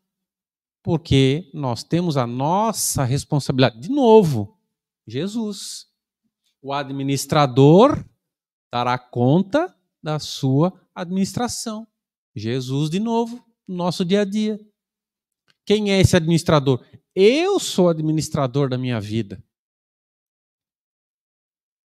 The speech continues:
Eu. Não é a minha esposa, não é o meu pai,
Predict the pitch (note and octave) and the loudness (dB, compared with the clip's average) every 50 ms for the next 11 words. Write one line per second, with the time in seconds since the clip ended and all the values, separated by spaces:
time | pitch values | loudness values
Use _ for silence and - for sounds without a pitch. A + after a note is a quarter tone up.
0 | _ _ _ _ _ _ - F3+ F3 F#3 G#3+ B3+ G#3+ - - - - _ _ _ | _ _ _ _ _ _ -2 0 0 0 0 -2 -4 -8 -10 -16 -20 _ _ _
1 | _ _ _ _ _ _ _ _ _ _ _ _ B2 A#2+ A#2+ A#2+ B2 C3+ D#3+ F3+ | _ _ _ _ _ _ _ _ _ _ _ _ -10 -8 -6 -4 -4 -4 -4 -4
2 | F3+ F3 F3+ E3+ - - - - E3+ D#3+ D#3 D#3 D#3 D3 D3+ D#3+ D#3 D#3 _ _ | -4 -6 -6 -6 -8 -8 -2 0 2 2 2 2 0 -2 -4 -6 -8 -10 _ _
3 | - B2+ B2+ B2+ C3 B2+ B2 B2+ B2+ B2+ C3+ D3+ D#3+ - _ - D3 C3+ B2+ B2 | -8 -8 -6 -6 -6 -6 -6 -6 -6 -6 -6 -8 -8 -10 _ 0 2 2 4 2
4 | B2 B2+ B2+ C3+ | 2 0 -4 -6